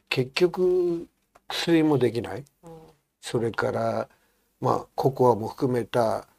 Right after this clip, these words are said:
Speaker 1: アイティーの活用もできない。
Speaker 2: <laughs>
Speaker 1: それから、まあ、検査もできない。っ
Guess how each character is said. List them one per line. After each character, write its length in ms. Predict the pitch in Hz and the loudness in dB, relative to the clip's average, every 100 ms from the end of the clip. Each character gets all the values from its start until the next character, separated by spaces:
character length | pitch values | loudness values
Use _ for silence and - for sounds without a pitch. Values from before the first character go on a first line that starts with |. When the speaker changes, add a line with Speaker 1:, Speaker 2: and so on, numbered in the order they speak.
| _ - | _ -2
Speaker 1:
ア 120 | 139 | 4
イ 120 | 139 | 4
テ 120 | 143 135 | 4 0
ィ 20 | |
ー 20 | |
の 120 | 120 | 0
活 320 | - - - | -4 -10 -4
用 120 | 127 107 | -2 -2
も 120 | 107 | -6
で 140 | 110 | -6
き 120 | - | -6
な 200 | 104 104 | -6 -6
い。 80 | 185 - _ _ | -8 -12 _ _
Speaker 2:
<laughs> 360 | _ _ _ _ | _ _ _ _
Speaker 1:
そ 200 | - 123 | -2 2
れ 140 | 123 | 2
か 280 | 120 - 120 | 0 0 2
ら、 480 | 120 117 117 120 117 | 4 4 4 4 2
ま 160 | 117 127 | 2 0
あ、 180 | 107 - _ _ | 0 -8 _ _
検 300 | - 156 143 | 2 4 4
査 140 | 135 101 | 2 0
も 160 | 107 | -4
で 140 | 98 92 | -8 -8
き 120 | 110 | -8
な 180 | 95 | -8
い。 60 | |
っ 20 | 113 | -10